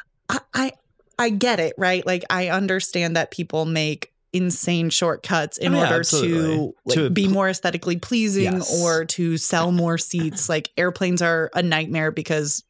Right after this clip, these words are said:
Speaker 1: we just wanna cram
Speaker 2: Yeah,
Speaker 1: fucking
Speaker 2: as many
Speaker 1: sardines in
Speaker 2: people
Speaker 1: the
Speaker 2: as we
Speaker 1: tube.
Speaker 2: can. Yeah.
Speaker 1: Yeah. And they could be better. Life could be better, but we simply just won't allow
Speaker 2: We
Speaker 1: it.
Speaker 2: refuse.
Speaker 1: Um, but I don't understand. I don't care.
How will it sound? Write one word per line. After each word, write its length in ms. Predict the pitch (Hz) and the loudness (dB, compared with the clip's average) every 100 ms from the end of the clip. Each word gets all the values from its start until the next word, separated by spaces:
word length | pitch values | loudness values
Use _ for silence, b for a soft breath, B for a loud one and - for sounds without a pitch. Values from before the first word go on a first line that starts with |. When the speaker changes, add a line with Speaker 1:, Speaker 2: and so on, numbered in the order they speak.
| - | -4
Speaker 1:
we 200 | 175 170 | 0 0
just 140 | 160 | 0
wanna 140 | 170 | -2
cram 520 | 165 - 160 156 160 - - | -2 -2 -2 0 -2 -6 -2
Speaker 2:
Yeah, 80 | 160 | 0
Speaker 1:
fucking 80 | |
Speaker 2:
as 100 | 143 | 2
many 120 | 160 120 | 2 2
Speaker 1:
sardines 380 | 180 170 165 | 2 2 2
in 60 | 170 | 0
Speaker 2:
people 140 | 170 | 2
Speaker 1:
the 60 | 160 | 0
Speaker 2:
as 140 | 160 | 0
we 60 | 175 | 0
Speaker 1:
tube. 100 | 151 | 0
Speaker 2:
can. 400 | 95 98 117 120 - - | 0 -2 -6 -10 -16 -20
Yeah. 180 | - 113 - | -14 -14 -2
Speaker 1:
Yeah. 240 | 226 175 143 B B B B - | 2 2 0 B B B B -6
And 120 | 214 190 | -2 0
they 80 | 196 | 0
could 280 | - 185 170 | 0 0 0
be 100 | 170 | 0
better. 420 | 156 151 151 165 | 0 0 -2 -4
Life 420 | - 165 170 170 | -6 -2 0 0
could 140 | - 214 | 0 0
be 80 | 202 | 2
better, 320 | 202 165 156 | 2 0 -2
but 240 | 156 156 127 | -2 -2 0
we 100 | 185 | 0
simply 380 | 180 170 170 160 | 2 2 2 0
just 220 | 165 - | -2 -2
won't 280 | 165 160 156 | 0 0 0
allow 340 | 151 147 147 | 0 2 2
Speaker 2:
We 80 | 147 | 0
Speaker 1:
it. 40 | 110 | 0
Speaker 2:
refuse. 540 | 101 98 98 92 104 | -2 -4 -4 -4 -4
Speaker 1:
Um, 460 | 196 180 165 156 139 - _ | -2 0 0 -4 -6 -12 _
but 240 | 233 247 _ _ _ _ _ | -4 -4 _ _ _ _ _
I 360 | - 247 240 190 - | -4 0 0 -2 0
don't 340 | 240 247 214 - | 0 2 0 -4
understand. 1040 | 185 170 170 165 - 175 170 160 160 156 - _ _ _ _ - | -2 -2 -2 -2 -2 0 0 0 -2 -6 -10 _ _ _ _ -6
I 200 | - 277 | -4 0
don't 200 | 294 - | 0 -2
care. 640 | - - - 285 294 - | -10 -12 -6 -2 -2 -4